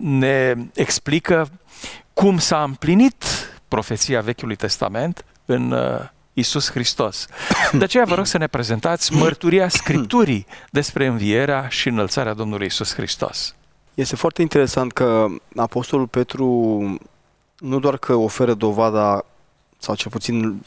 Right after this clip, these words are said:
Speaker 2: Luca, în fapte, nu ne oferă do-, dovada că cel puțin prin Petru vorbea Duhul Sfânt. Având acest episod al coborârii Duhului Sfânt, ne dăm seama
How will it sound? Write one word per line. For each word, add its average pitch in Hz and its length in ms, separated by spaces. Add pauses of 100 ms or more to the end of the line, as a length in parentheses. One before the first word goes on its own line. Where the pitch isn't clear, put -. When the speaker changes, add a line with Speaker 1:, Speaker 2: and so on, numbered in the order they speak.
(100)
Speaker 2:
Luca, 117 540
în 110 140
fapte, 107 340
nu 113 120
ne 123 60
oferă 120 220
do-, 104 240
dovada 110 380
că 110 180 (880)
cel - 180
puțin 110 320
prin 104 220
Petru 117 300
vorbea 104 340
Duhul 104 320
Sfânt. - 640 (720)
Având 117 420
acest 110 340
episod 110 320
al 107 120
coborârii 107 340
Duhului 104 260
Sfânt, 113 360 (260)
ne 107 160
dăm 117 140
seama 101 480